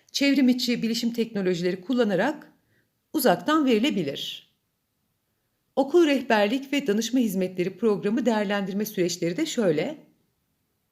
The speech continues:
Hazırlanan ve uygulanan R P D programının ne derecede gerçekleştirildiğinin başarıya ulaştığının kontrol edilmesidir.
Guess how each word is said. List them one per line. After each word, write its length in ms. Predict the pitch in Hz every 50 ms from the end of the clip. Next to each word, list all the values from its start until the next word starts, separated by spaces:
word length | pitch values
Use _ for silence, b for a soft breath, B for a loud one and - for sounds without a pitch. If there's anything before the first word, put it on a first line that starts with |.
| _ _ _ _ _ _ _ _ _
Hazırlanan 720 | - 311 262 311 320 269 285 262 247 240 247 269 262 240
ve 220 | 247 262 262 240 -
uygulanan 540 | 233 233 233 247 233 233 226 233 233 233 214
R 200 | 226 226 233 233
P 200 | 240 240 233 240
D 160 | 254 262 254
programının 760 | - 214 190 185 160 175 170 165 165 180 254 330 349 349 B B B B B B
ne 200 | 254 285 330 320
derecede 640 | 302 269 226 220 196 180 202 175 151 180 165 156 - -
gerçekleştirildiğinin 1300 | 202 190 196 196 - 214 214 - 175 190 185 - - 190 180 175 156 143 165 156 156 170 240 285 311 B B B B B B
başarıya 480 | - 262 254 - 277 277 254 262 269 -
ulaştığının 680 | - 208 190 190 185 - - - 185 180 196 269 311 330
kontrol 480 | - - 302 285 269 277 - 262 226
edilmesidir. 1040 | 190 160 131 165 156 147 147 147 - - - 156 - 214 285 277 - - - _ _